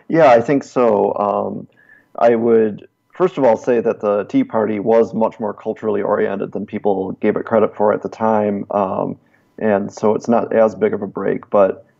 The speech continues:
I think it is probably the case that, um, evangelicals, uh, have come back to the fore in the Trump era because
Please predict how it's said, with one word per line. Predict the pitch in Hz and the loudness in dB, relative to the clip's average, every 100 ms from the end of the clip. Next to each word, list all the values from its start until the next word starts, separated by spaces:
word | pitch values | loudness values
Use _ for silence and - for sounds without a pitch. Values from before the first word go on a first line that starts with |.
| - | -4
I | |
think | 113 120 | -2 0
it | 110 | 0
is | 113 113 107 | 2 2 2
probably | - 107 104 | 0 0 0
the | 98 | -2
case | - 107 98 101 - | -4 -2 -2 -4 -4
that, | 101 98 92 - | 0 0 0 -2
um, | 95 95 95 104 - _ - | -2 0 -2 -6 -12 _ -4
evangelicals, | 110 107 98 104 104 - 107 104 104 101 | 0 0 2 2 2 2 0 0 -2 -6
uh, | - 104 104 104 107 101 101 - _ _ _ _ | -6 -4 -2 0 2 2 0 -6 _ _ _ _
have | 113 104 95 98 | 2 2 2 -2
come | 120 | 0
back | 117 107 104 | 2 2 0
to | |
the | 98 | -8
fore | - 107 104 | -4 0 0
in | 101 | -2
the | |
Trump | 101 110 98 | -8 -6 -4
era | 98 98 98 | -2 2 2
because | 95 95 - 101 95 95 92 - | 0 -6 0 2 2 0 -6 -16